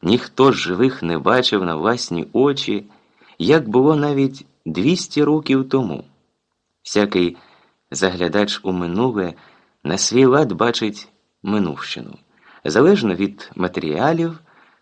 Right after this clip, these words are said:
що Бог послав, бо всіх ще жодна людина не могла охопити, та від своєї внутрішньої візії. Приклади для моєї казки беру з археології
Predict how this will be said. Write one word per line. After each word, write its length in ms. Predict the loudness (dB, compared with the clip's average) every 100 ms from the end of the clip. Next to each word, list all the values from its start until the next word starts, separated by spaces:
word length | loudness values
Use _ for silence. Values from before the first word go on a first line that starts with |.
| -14
що 240 | -4 -2 4
Бог 280 | 4 4
послав, 560 | 0 0 2 2 2 0 -8 -20 -12
бо 240 | 0 6 6
всіх 440 | 4 -2 -2 -2
ще 280 | -2 0 0
жодна 280 | 0 -2 0
людина 540 | -2 -2 0 -2 -4 -6
не 160 | -4
могла 260 | -2 0 2
охопити, 720 | 2 -2 -4 -6 -6 -10 -12 _ _ _ _ _ _ 2
та 400 | 4 4 0 -4
від 220 | -4 -4 -4
своєї 680 | -6 -2 0 0 0 -4 -10 -14
внутрішньої 1040 | -8 -4 -2 -2 -8 -10 -8 -8 -8 -12 -14
візії. 600 | -8 -8 -6 -8 -8 -10 -14 _ _ _ _ _ _ _ _ _ _ _
Приклади 580 | 2 4 4 2 0 -4
для 180 | -4
моєї 340 | -2 -2 -2 -2
казки 600 | 0 0 -2 -6 -10 -10 _ _ _ -10
беру 520 | 0 2 4 4 2 -4
з 160 | -6 -2
археології 960 | -4 0 0 2 2 0 -2 -12 -14